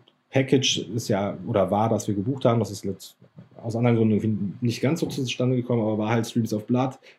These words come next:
Chaos Invocations, Dözla und Membaris. Und wir waren halt nur mit einer Person in Kontakt,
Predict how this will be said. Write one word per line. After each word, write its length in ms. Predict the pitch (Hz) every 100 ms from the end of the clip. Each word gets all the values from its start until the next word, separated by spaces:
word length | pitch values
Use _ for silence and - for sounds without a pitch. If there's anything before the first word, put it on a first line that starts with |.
| _
Chaos 320 | 120 117 117
Invocations, 580 | 113 110 110 107 117 -
Dözla 560 | 110 104 107 104 107 - _ _ _ _ _ _ _ _ _
und 160 | 123 104
Membaris. 720 | 107 98 139 196 226 - - _ _ _
Und 140 | 139 127
wir 100 | 123
waren 160 | 117
halt 140 | 123 131
nur 80 | 117
mit 120 | 107
einer 200 | 107 113
Person 520 | 113 101 107 113 107 - _ _ _
in 140 | 110
Kontakt, 600 | 104 104 131 196 - -